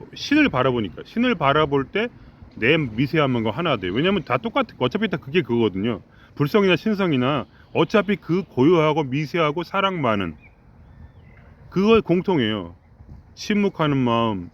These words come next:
사랑하는 마음, 자유로운 마음, 어? 그러한 마음이, 마음이면서 동시에 굉장히 차분하고 침묵의 마음, 이러한 마음이 모든 종교나 모든 마음 공부의 같은 설명이에요. 같은,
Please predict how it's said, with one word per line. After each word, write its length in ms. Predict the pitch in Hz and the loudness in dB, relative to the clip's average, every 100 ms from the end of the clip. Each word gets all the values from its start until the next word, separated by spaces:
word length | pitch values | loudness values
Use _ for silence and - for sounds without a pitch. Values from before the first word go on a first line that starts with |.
| _ _ | _ _
사랑하는 520 | - 175 165 160 143 | -4 -2 2 2 2
마음, 400 | 123 110 101 85 - _ - - - | 2 0 -2 -8 -16 _ -20 -20 -12
자유로운 540 | - 131 151 147 127 | 2 4 4 4 2
마음, 380 | 110 98 87 82 - - - - - - - _ _ - - - - - 110 | 0 -2 -6 -10 -20 -20 -20 -20 -20 -20 -20 _ _ -20 -20 -20 -20 -16 -6
어? 180 | 147 156 - - - - | -6 -6 -20 -20 -14 2
그러한 460 | 190 226 226 220 | 6 6 6 2
마음이, 800 | 180 143 151 156 156 156 151 151 - - - | 0 2 2 0 -2 -2 -4 -6 -12 -20 -12
마음이면서 680 | 117 123 143 135 139 135 151 | -2 2 2 2 0 -2 -2
동시에 440 | 120 113 - 151 - | -2 -2 -2 -6 -4
굉장히 400 | 101 104 120 135 | -6 -2 -2 -4
차분하고 640 | - 180 175 147 123 170 - - - - | -6 -4 -2 0 0 -4 -8 -20 -20 -16
침묵의 480 | - 208 208 170 139 | -4 0 2 2 2
마음, 300 | 101 82 78 - - - 117 | 2 -2 -8 -16 -20 -12 0
이러한 400 | 151 208 214 196 | 2 4 2 2
마음이 760 | 147 135 135 190 143 113 117 - _ _ _ _ _ | 2 2 0 0 -2 -4 -8 -18 _ _ _ _ _
모든 640 | 101 120 247 277 269 277 240 | -2 4 4 4 2 2 2
종교나 480 | 151 170 165 170 156 | 0 0 0 0 0
모든 380 | 120 147 151 | 0 0 2
마음 280 | 113 113 139 | 4 4 2
공부의 600 | 131 123 104 110 139 143 - - _ _ | -2 -2 -2 0 0 -2 -6 -20 _ _
같은 540 | - 175 - - 247 233 | -6 -6 -4 0 0 0
설명이에요. 420 | 220 202 123 85 | -2 -2 -2 -6
같은, 320 | - - 95 | -12 -20 -18